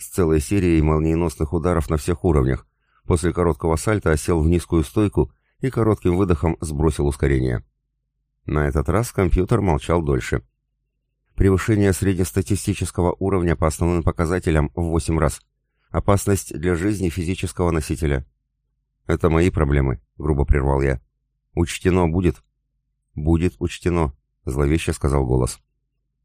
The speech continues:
«И все остальные превышения?» Голос процитировал некий свод правил.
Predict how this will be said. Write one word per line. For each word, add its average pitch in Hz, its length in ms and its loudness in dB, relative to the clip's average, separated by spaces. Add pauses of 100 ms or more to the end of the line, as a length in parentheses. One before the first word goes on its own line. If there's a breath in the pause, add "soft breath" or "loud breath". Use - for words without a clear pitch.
(120)
«И 78 80 0
все 78 220 2
остальные 80 420 0
превышения?» 71 680 0 (760)
Голос 113 380 0
процитировал 107 680 0
некий 92 340 0
свод 85 280 -4
правил. 64 400 -2